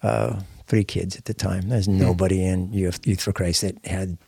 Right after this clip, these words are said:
Speaker 1: kids. You know, they were all
Speaker 2: Mm-hmm.
Speaker 1: college, right? So, um, somebody calls me up and says, uh, "Dude,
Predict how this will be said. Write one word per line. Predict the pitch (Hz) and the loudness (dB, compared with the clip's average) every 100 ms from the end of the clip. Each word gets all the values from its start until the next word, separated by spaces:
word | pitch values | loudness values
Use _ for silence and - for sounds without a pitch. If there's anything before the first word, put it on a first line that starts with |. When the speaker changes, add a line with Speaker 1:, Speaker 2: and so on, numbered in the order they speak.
| _ _ _ _ _ - - | _ _ _ _ _ -18 -6
Speaker 1:
kids. | - 90 87 90 | 0 2 2 2
You | |
know, | 92 | 2
they | 92 | 4
were | 95 | 4
all | |
Speaker 2:
Mm-hmm. | 117 | 4
Speaker 1:
college, | 113 95 92 90 90 | 6 6 6 2 0
right? | 92 90 - - - - - - | 2 0 -2 -10 -12 -10 -10 2
So, | 151 131 127 - - _ - | 6 8 6 0 -20 _ 0
um, | 123 113 107 101 - _ _ - | 4 6 6 4 -2 _ _ 6
somebody | 147 147 139 | 8 8 6
calls | 117 117 | 6 6
me | 117 107 | 6 6
up | 104 104 _ _ _ _ _ _ - _ - | 6 4 _ _ _ _ _ _ -20 _ 0
and | 107 104 | 2 4
says, | 110 98 95 | 4 4 2
uh, | 95 101 _ _ - | -2 -6 _ _ 0
"Dude, | 117 107 | 4 4